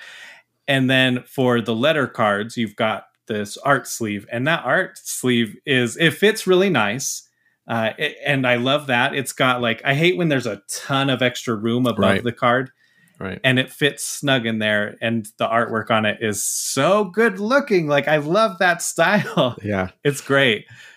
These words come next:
Speaker 1: Uh, and so, um, yeah, I just, I, I really appreciate that. They've got a nice feel. I noticed when I first started shuffling with them, they were kinda tight, but the more I shuffled with them, they started to, like, kinda expand and loosen up a little bit.
Speaker 2: Yeah, they feel okay to me. I,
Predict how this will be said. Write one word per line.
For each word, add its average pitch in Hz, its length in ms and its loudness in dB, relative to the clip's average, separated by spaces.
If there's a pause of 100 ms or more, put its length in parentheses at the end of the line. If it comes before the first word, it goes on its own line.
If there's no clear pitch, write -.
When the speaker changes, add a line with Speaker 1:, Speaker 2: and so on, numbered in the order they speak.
(360)
Speaker 1:
Uh, 123 340 2
and 160 220 2
so, 135 500 0 (920)
um, 120 560 0 (280)
yeah, 180 200 2
I 139 120 -4
just, 180 300 -2
I, 160 200 4
I 151 60 4
really 156 260 4
appreciate 123 460 0
that. 117 200 2
They've 131 160 0
got 160 140 2
a 143 60 2
nice 135 260 2
feel. 135 460 2
I 151 100 4
noticed 208 340 2
when 180 120 4
I 131 80 2
first 151 460 -2
started 123 340 0
shuffling 123 500 0
with 110 140 -6
them, 107 160 -4
they 113 100 -2
were 110 80 -2
kinda 156 300 -2
tight, 117 460 -2 (120)
but 123 140 -4
the 127 60 -2
more 139 220 2
I 120 100 2
shuffled 117 440 -2
with 107 140 -6
them, 107 160 -2
they 104 80 0
started 110 380 0
to, 107 60 -4
like, 101 220 -2
kinda 113 220 0 (100)
expand 107 540 0
and 101 120 -2
loosen 101 320 -2
up 98 200 0
a - 20 -2
little 95 240 -4
bit. 90 260 -10
Speaker 2:
Yeah, 143 220 4
they 123 140 6
feel 113 260 4
okay 98 240 2
to 87 80 -2
me. 90 160 -2
I, 101 160 0